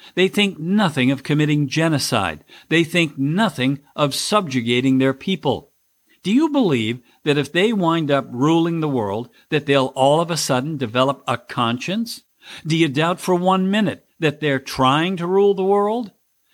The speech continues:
And if you believe that the Chinese people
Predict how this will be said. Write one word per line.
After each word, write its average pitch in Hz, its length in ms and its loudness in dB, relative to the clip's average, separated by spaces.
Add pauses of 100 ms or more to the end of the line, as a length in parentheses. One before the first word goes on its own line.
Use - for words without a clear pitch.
(200)
And 165 140 2
if 165 100 -2
you 262 140 4
believe 151 460 2
that 143 160 -6
the 139 60 -12
Chinese 165 520 -2
people 120 480 -4